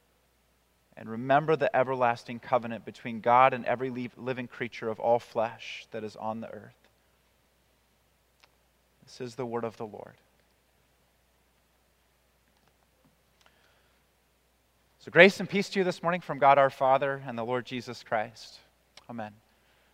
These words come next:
Uh, I don't think this is unusual, but when I was a, a teenager, I went through a whole, like, rebellion phase. Uh, it started right when I went to junior high, and so by the age of thirteen,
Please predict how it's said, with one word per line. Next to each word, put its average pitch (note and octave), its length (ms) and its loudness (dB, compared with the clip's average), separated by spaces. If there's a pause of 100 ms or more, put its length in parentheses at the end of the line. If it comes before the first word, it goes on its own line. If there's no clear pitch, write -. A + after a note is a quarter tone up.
(260)
Uh, A#2+ 60 -6
I C3 100 -2
don't A#3+ 100 -2
think B3 120 -4
this G3+ 100 -4
is F3 60 -4
unusual, D#3+ 360 2
but C#3+ 140 2
when D3 80 4
I F#3 60 6
was A3 100 0
a, D#3 80 -4 (160)
a C#3+ 120 2
teenager, D#3 560 2
I C#3+ 60 4
went G#3+ 180 2
through G#3 180 0
a D3 40 4
whole, E3+ 320 -2
like, B2+ 220 2
rebellion C3+ 680 6
phase. G#2 560 -8 (200)
Uh, A#2 160 -6
it - 60 -16
started G#3+ 340 0
right F#3 160 12
when F#3 100 2
I E3+ 40 6
went E3+ 160 2
to D#3 80 -6
junior D3 260 2
high, D3 240 12 (400)
and D3+ 80 -10
so F3 100 -2
by D#3+ 100 8
the - 200 4
age A3+ 180 0
of A3 100 0
thirteen, D#3 720 -4